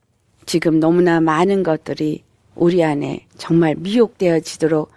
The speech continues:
주위에 넘쳐나고 있습니다. 우리 심령에 예수님을 사랑하는 사랑이 식어진다면, 그리고 죄의 속성인 사람이 더 왕성해진다면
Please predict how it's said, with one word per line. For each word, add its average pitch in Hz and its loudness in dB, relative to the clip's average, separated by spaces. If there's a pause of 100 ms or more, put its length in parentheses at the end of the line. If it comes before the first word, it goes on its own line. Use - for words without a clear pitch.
(100)
주위에 156 2 (260)
넘쳐나고 165 0
있습니다. - -8 (140)
우리 170 2
심령에 170 2
예수님을 202 2
사랑하는 208 -2
사랑이 254 -2 (140)
식어진다면, - -4 (200)
그리고 180 2 (140)
죄의 220 4
속성인 214 -2
사람이 202 -2 (100)
더 190 2 (280)
왕성해진다면 180 0